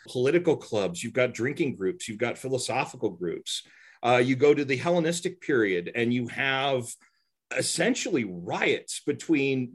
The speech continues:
different philosophies, where a philosopher, uh, will give a public speech, and another group will come in and break up the audience and attack those philosophers,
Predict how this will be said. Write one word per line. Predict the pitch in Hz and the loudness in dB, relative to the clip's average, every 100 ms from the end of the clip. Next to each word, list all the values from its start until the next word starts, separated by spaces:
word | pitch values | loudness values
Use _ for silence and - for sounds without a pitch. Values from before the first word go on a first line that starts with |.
| 117 | -2
different | 135 151 - 139 - | 0 0 0 -2 -2
philosophies, | - 135 104 117 170 - 120 90 78 - - - _ _ _ - | -2 0 0 -2 -2 -2 -4 -8 -12 -10 -12 -12 _ _ _ -6
where | 123 131 131 131 127 120 - _ - | 0 4 4 4 4 0 -6 _ -2
a | 127 | -2
philosopher, | 120 - 156 143 160 208 190 - 95 82 - _ _ - _ | -2 0 2 2 0 -2 0 -2 -2 -6 -6 _ _ -20 _
uh, | 143 139 135 | 2 4 6
will | 147 143 | 6 4
give | 123 165 170 160 | 4 4 6 2
a | 127 131 135 | 2 2 2
public | - 147 143 127 | -6 -8 -6 -6
speech, | - - 208 180 - - | -8 -6 -6 -4 -6 -4
and | 143 135 | 0 4
another | 135 135 131 147 139 | 4 4 2 2 -2
group | 113 131 131 | -2 -4 -2
will | 120 | -4
come | - 131 120 | -4 -6 -2
in | 120 | 0
and | 117 110 | 0 -2
break | 113 110 151 151 | -4 0 0 2
up | 139 - - _ _ _ 117 | -4 -4 -16 _ _ _ 0
the | 131 | 4
audience | 131 147 123 87 - | 4 4 2 0 -6
and | 120 117 | -6 -4
attack | 113 - 147 143 - - | -4 -4 -2 -2 -4 0
those | 127 123 | 0 0
philosophers, | 131 110 117 147 - - 87 - - | -2 -2 -4 -6 -8 -8 -10 -10 -12